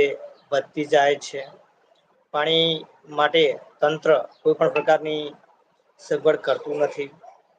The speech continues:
તમે અનેક ગામડાની અંદર જુઓ છો કે પાણી પુરવઠા વિભાગ દ્વારા કેનાલની અંદર પાણી ના હોય તો ટંકરની વ્યવસ્થા કરવામાં આવે છે, અથવા તો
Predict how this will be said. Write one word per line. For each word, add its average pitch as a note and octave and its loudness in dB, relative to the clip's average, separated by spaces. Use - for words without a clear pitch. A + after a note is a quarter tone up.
તમે D#3+ 0
અનેક F3+ -2
ગામડાની E3+ 2
અંદર D#3+ -4
જુઓ D#3+ 6
છો D3 -6
કે D3+ -4
પાણી D#3+ 0
પુરવઠા D3+ 2
વિભાગ D3 0
દ્વારા C#3+ 2
કેનાલની D3 0
અંદર C#3+ -4
પાણી C#3 -4
ના D#3 2
હોય B2+ -2
તો C#3 -6
ટંકરની D3 -2
વ્યવસ્થા C#3+ 4
કરવામાં C#3 -2
આવે C3 -4
છે, - -16
અથવા - -4
તો D#3+ 6